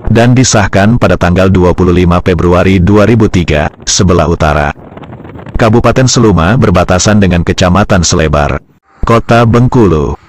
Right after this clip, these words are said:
Sebelah timur, berbatasan dengan Kabupaten Lahat, Provinsi Sumatera Selatan. Sebelah selatan, berbatasan dengan Kecamatan Pinoraya, Kabupaten Bengkulu Selatan. Dan sebelah barat,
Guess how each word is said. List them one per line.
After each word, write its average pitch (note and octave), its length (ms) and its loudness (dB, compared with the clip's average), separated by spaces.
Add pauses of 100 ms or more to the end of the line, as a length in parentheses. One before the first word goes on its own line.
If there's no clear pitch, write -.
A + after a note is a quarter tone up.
(200)
Sebelah A2+ 560 0
timur, E2 560 0 (320)
berbatasan A2+ 720 2
dengan G2+ 240 2
Kabupaten F#2 600 0
Lahat, D2+ 400 -2 (260)
Provinsi A#2 560 0
Sumatera G#2+ 480 0
Selatan. D2+ 640 -2 (320)
Sebelah G#2+ 560 0
selatan, D#2+ 640 0 (320)
berbatasan A2+ 800 2
dengan G2+ 180 2
Kecamatan F2+ 640 0
Pinoraya, E2+ 640 0 (480)
Kabupaten A#2 640 0
Bengkulu A2+ 400 2
Selatan. D#2+ 640 -2 (320)
Dan A#2 320 2
sebelah A#2+ 480 2
barat, D#2+ 320 0